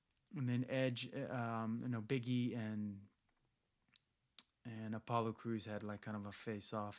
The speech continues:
thing. It was kind of okay, and it was kind of dumb. But, uh, that's what I want to see happen at Fastlane. And when we come back,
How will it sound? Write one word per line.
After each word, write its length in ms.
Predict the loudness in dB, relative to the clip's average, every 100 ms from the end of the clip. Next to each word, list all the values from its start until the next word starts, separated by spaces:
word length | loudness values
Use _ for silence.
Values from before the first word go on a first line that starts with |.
| -8
thing. 380 | -6 -4 -4 -4
It 20 |
was 160 | -4 -6 -10 -8
kind 240 | -2 0
of 100 | 0
okay, 520 | -2 -2 -4 -2 -2
and 160 | -4 -6 -8
it 40 |
was 100 | -10
kind 220 | -6 -4 -4
of 240 | -6 -6
dumb. 360 | -4 -4 -4 -8 -14 -20 -20 -20 -20 -20 -20 _ _ -2
But, 340 | -2 -2 -2
uh, 280 | 0 2 4
that's 280 | 6 4 4
what 120 | 4
I 80 | 6
want 220 | 4 2
to 80 | 0
see 220 | 0 0
happen 340 | 2 0 0
at 100 | -6
Fastlane. 680 | -2 0 0 -2 -4 -4 -4 -10 -6
And 100 | -2
when 100 | 2
we 80 | 2
come 280 | 2 2 6
back, 420 | 6 6 0